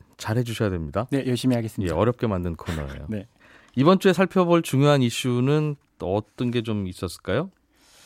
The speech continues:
Speaker 2: 네, 첫 번째로는 이제 백신 개발과 관련된 소식이 있었습니다.
Speaker 1: 백신?
Speaker 2: 네.
Speaker 1: 맞아요. 그거 나왔다면서요, 그거, 백신.
Speaker 2: 일단 가장 기대하고 있었던 것이 치료제보다는 백신이었는데,
Speaker 1: 네.
Speaker 2: 어,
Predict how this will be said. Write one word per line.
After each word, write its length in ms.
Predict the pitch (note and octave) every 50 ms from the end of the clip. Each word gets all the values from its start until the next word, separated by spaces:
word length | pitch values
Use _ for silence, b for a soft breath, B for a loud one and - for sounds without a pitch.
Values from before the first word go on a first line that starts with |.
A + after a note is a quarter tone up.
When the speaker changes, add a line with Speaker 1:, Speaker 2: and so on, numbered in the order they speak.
| b b b b b
Speaker 2:
네, 140 | - D3+ C#3+
첫 120 | C#3 - -
번째로는 480 | D4+ C#4 - C4+ A#3+ A3+ G#3 F#3+ D#3+
이제 140 | C3 B2+ B2
백신 640 | - - B2 A#2 - - B3 B3+ B3 A#3 G#3+ G3 E3
개발과 400 | C3+ C#3 B2+ C#3 C#3 C3+ C3 B2
관련된 400 | G#2+ G#2+ G#2+ A2 A2 G#2+ G#2 G#2
소식이 320 | - D3 D3 - - C#3+
있었습니다. 600 | A2 F#2 - G#2 - - G2+ F#2+ F#2+ B2+ B2+ G#2+
Speaker 1:
백신? 580 | F#2+ A#2+ G#2+ F#2+ - - C3 C#3 C#3+ C3 A2 -
Speaker 2:
네. 220 | B2 A2 G#2 F#2+ F2+
Speaker 1:
맞아요. 220 | C3 D3 D3 C#3
그거 60 | C3 D3+
나왔다면서요, 680 | C3+ F#2+ F2+ A2 - - D3+ D#3 D#3 D3 C#3 A2+ G2+
그거, 240 | F#2 F2+ D#2 D#2+ D2
백신. 320 | - - F2+ E2 - F3+
Speaker 2:
일단 440 | - C#2 - - E3+ E3 D#3+ C#3+ B2+ _ _ _ _
가장 300 | - - - C3+ F#3 G3+
기대하고 400 | - - B2 D#3+ F3+ F3+ F3 E3+
있었던 340 | D#3+ - D#3+ C#3+ - D3 D3
것이 340 | C#3 C3 - - C3 B2+ A#2 _
치료제보다는 760 | - - B3 C4 C#4+ C4+ C4 B3 G#3+ F#3 E3 D3+ C#3+ C#3 C3
백신이었는데, 920 | - - C#3 - - D#3+ D#3 C#3 A#2+ A2 G2+ F#2 F2 F2 A2 A2+ G#2+ G2 F2+
Speaker 1:
네. 300 | G#2 G2 F2 D#2 C2+ C2+ b b b b b b
Speaker 2:
어, 340 | - C#3+ C3+ C3+ C3+ C3 C3+